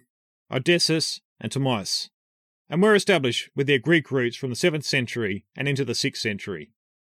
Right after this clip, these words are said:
For the most part, the settlers would come from the Greek cities of Ionia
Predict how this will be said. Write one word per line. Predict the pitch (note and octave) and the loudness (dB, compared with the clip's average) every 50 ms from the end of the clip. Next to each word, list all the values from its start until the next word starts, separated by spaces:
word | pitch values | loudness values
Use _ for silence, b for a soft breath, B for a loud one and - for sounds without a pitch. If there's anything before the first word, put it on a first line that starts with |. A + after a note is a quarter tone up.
| _ _ _ _ _ _ _ _ _ | _ _ _ _ _ _ _ _ _
For | G#3+ | 2
the | G#3+ G#3+ | 2 4
most | G3 G3 G3 F#3+ - | 4 4 4 4 4
part, | - F3 E3+ E3 D#3+ - - | 4 4 4 4 2 0 -2
the | C#3+ - | -2 0
settlers | - F#3 F3 D#3 D3 C3 - - | 2 2 4 4 2 2 4 6
would | E3+ F3+ C#3 - | 6 6 6 6
come | - C3+ C3+ B2+ | 0 -2 -2 -2
from | - C3+ | -2 -4
the | B2 B2 | -4 -2
Greek | - D3 D3 C#3 | 0 0 -2 -2
cities | - - - C3+ A#2+ A2 G2+ G2+ | -2 -2 0 0 0 0 -2 -2
of | A2 G#2 | -2 -2
Ionia | A2+ A#2 A#2+ A#2+ A2 G2 F2 F2 F2+ - | 0 0 0 0 0 -2 -4 -6 -8 -10